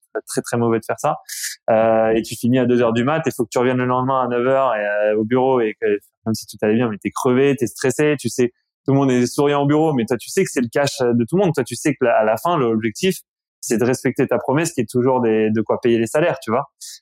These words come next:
Euh, et donc, euh, c'est vrai que ça met beaucoup de pression, c'est très fatigant, et,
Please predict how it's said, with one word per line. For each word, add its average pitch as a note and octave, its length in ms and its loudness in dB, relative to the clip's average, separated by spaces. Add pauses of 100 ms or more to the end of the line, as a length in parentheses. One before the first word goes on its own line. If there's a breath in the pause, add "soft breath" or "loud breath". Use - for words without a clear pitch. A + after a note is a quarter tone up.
(140)
Euh, G#2+ 760 2
et G#2+ 160 2
donc, C3+ 300 2
euh, G#2+ 460 2
c'est - 160 -4
vrai C#3 160 2
que D#3 60 -6
ça A#2+ 100 -4
met A2 120 0
beaucoup D#3+ 320 2
de D3+ 80 0
pression, D#3+ 420 0
c'est - 240 -8
très - 220 -2
fatigant, D3 720 0
et, G#2 260 2